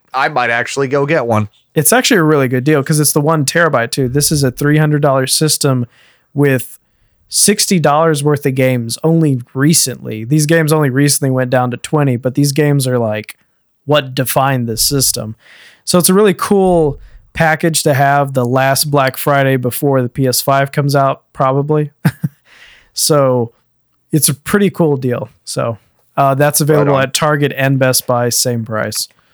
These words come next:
Speaker 2: Um,
Speaker 1: Nice, nice.
Speaker 2: if you are looking for an Xbox One X, um, which came out at five hundred dollars and then got reduced to four hundred, it is going to be three forty-nine at Target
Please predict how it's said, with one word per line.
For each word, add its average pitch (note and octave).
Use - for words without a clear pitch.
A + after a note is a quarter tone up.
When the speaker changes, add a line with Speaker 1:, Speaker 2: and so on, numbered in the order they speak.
Speaker 2:
Um, C3
Speaker 1:
Nice, A#2+
nice. G#2
Speaker 2:
if F3
you F#3
are E3+
looking E3
for D3
an C3+
Xbox C#3
One C3
X, -
um, A#2+
which -
came D#3
out D#3
at C#3
five C3
hundred C#3+
dollars C#3
and B2
then C3
got C3+
reduced C3
to C3+
four C3+
hundred, D3
it C#3+
is D3
going D3
to C#3+
be C3+
three D3
forty-nine D#3
at C3+
Target E3+